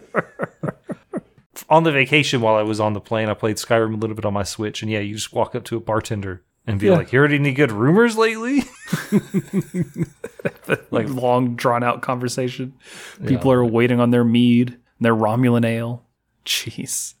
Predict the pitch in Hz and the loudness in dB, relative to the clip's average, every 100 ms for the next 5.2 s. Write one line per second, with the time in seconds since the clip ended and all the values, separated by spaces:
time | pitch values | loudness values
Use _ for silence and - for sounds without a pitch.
0 | _ _ _ - 185 220 202 139 120 104 | _ _ _ 0 2 4 4 6 4 2
1 | 98 143 165 160 - 143 123 110 123 - | 2 2 4 2 2 2 2 0 -2 0
2 | 120 120 - 113 110 107 98 - _ _ | -2 -2 -2 -2 -2 -2 -6 -14 _ _
3 | - 120 - 120 110 - 120 110 107 104 | -8 -6 0 0 0 -2 -2 -2 -2 -2
4 | 110 - 107 - 113 95 98 - 104 95 | -2 -2 -6 -6 -8 -8 -8 -8 -8 -10
5 | - 135 | -14 -18